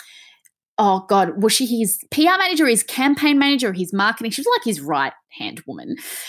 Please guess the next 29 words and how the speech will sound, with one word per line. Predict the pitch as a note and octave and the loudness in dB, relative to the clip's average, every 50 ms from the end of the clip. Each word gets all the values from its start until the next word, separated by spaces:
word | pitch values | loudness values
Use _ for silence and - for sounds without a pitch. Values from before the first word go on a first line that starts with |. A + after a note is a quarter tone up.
| - - - - | -14 -16 -10 -6
and | - A3+ G#3 | -4 -2 0
helped | F3 F3+ G#3 G3+ - - | 2 2 2 0 0 2
him | A3 G3+ G3 F#3 - F3 | 4 4 4 4 2 0
build | F3+ G3 F#3+ F3 E3+ | 2 4 4 4 4
businesses. | F#3 F3+ F3 F#3 F#3 - F#3 G3+ | 2 0 0 0 -2 -2 0 0
And | G3+ G3+ | 0 0
she | - F4 | 2 2
basically | E4+ E4+ F#4 F4+ - F#4 - F4+ C#4 | 2 2 0 0 0 0 0 0 -2
says | A#3+ - - G#3 G3 F#3 F3 | 0 0 0 0 0 0 0
that | F#3 D#3+ - _ _ _ _ _ _ _ _ _ _ - | -2 -4 -4 _ _ _ _ _ _ _ _ _ _ -4
pretty | - F4 F4+ - F#4+ | -2 -2 0 2 2
much | C#4+ A#3 - - | 0 0 0 -2
every | - G#3 F#3 F#3+ A3+ A3 | -2 -2 -2 -2 -4 -6
company | - - F3 F3 - G3+ F3+ F3 | -4 -4 -6 -4 -4 -4 -2 -2
in | E3+ | -2
the | F3 E3+ | -2 -2
world | D#3+ F3+ E3 D#3+ E3 F3 - | 0 0 0 0 0 -2 -4
falls, | - - - - A#3 G#3+ G#3 G#3 G#3 A3+ A#3+ B3 A3+ - - - _ _ _ _ - | -6 -6 -4 0 2 4 4 4 4 4 2 0 0 0 -2 -4 _ _ _ _ -2
in, | A3+ - G#3+ G#3 | 0 0 0 0
in | - G#3 | -2 -2
terms | - A#3 A#3+ B3 B3+ B3 | -2 0 2 4 4 4
of | C#4+ A3+ | 2 2
their | G#3 G#3 F#3+ F3+ | 2 2 0 0
D | D#3 - F#3 F3 F3+ | 0 0 0 0 0
N | E3+ E3+ E3 | 0 0 0
A, | D#3+ D#3+ E3+ | 0 -2 -2
falls | F3 - - G3+ G3 G3 F#3+ | -4 -2 0 2 2 2 2
into | - - G3 F#3+ - G3+ - - | 0 -2 -4 -4 -4 -4 -6 -4
either | F3 F#3 D#3+ F3 E3 E3 | -4 -2 0 0 0 -2